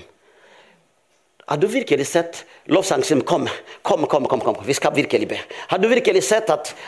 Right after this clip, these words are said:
av og til det er en paradokse, og du ser en person som i, på en hen-, en side, han er eller hun er veldig sta, men på andre siden hun er fylt av frykten.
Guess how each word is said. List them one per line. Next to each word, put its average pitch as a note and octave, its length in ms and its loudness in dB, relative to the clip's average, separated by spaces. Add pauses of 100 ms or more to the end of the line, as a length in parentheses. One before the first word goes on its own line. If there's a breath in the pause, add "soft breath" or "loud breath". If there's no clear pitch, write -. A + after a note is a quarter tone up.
av F#3+ 140 2
og F#3 100 0
til G#3 200 4
det F3 100 6
er F3+ 80 2
en F3 100 0
paradokse, D#3+ 640 2 (340 loud breath)
og E3 140 2
du F3+ 100 4
ser G#3 400 4
en G3 200 2
person F3+ 360 2
som F3 220 0 (180)
i, G3 140 2 (100)
på - 160 2 (120)
en G#3 200 2
hen-, G#3 260 2 (120)
en G3 180 2
side, F3+ 380 2 (540 loud breath)
han G#3 280 2
er F#3 300 4
eller E3 180 4
hun F#3 160 4
er C#3 120 2
veldig D3 260 0
sta, B3 200 -2 (680 loud breath)
men E3+ 160 2
på F3+ 160 2
andre E3+ 320 4
siden E3+ 280 2
hun E3 200 4
er D3 80 -2
fylt E3 300 0
av C3 60 -2
frykten. A2+ 360 -2